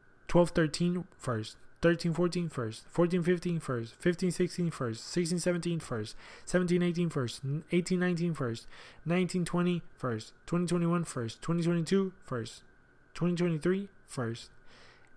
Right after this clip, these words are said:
It's fucking stupid. <laughs> Like, thirty-three championships for Bayern Munich. Okay, well, whatever. The whole point is that in that team,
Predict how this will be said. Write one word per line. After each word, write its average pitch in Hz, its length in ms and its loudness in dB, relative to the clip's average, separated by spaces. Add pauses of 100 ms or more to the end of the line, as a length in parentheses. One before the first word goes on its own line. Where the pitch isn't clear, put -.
(300)
It's 156 160 2
fucking 220 400 2
stupid. - 580 0
<laughs> - 140 -12 (480)
Like, 143 440 -2 (960)
thirty-three 190 600 8
championships 160 680 2
for 131 280 -4
Bayern 131 200 -2
Munich. 117 240 -6
Okay, 151 220 4
well, 135 160 2
whatever. 151 380 6 (300)
The 170 160 10
whole 233 140 12
point 220 360 8
is 175 180 4
that 160 260 4
in 165 120 4
that 202 260 2
team, 190 420 4